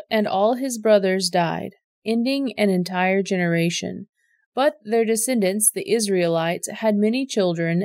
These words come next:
and grandchildren. In fact, they multiplied so greatly that they became extremely powerful and filled the land. Eventually, a new king came to power in Egypt, who knew nothing about Joseph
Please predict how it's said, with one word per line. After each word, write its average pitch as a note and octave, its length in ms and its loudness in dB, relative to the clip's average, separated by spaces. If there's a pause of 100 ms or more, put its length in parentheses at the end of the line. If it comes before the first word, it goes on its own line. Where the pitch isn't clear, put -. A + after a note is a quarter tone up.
and G3+ 260 0
grandchildren. F3+ 800 -2 (360)
In A#3 160 0
fact, C4 520 -2
they A#3 160 0
multiplied D4+ 680 -2
so C#4+ 220 0
greatly F#3+ 600 -2
that G#3 160 0
they G#3+ 120 4
became A#3 400 0
extremely B3+ 680 0
powerful E3+ 640 0
and F3+ 220 -2
filled G3+ 340 0
the G3 120 -2
land. E3+ 420 -4 (560)
Eventually, A#3+ 720 0
a G#3 140 -2
new B3 240 0
king E3 400 -2
came F3+ 260 0
to F3 100 -4
power F3+ 440 0
in F3 140 -2
Egypt, F3 460 -2 (380)
who C4 100 -2
knew B3+ 160 0
nothing B3 500 0
about B3+ 340 0
Joseph F3+ 480 0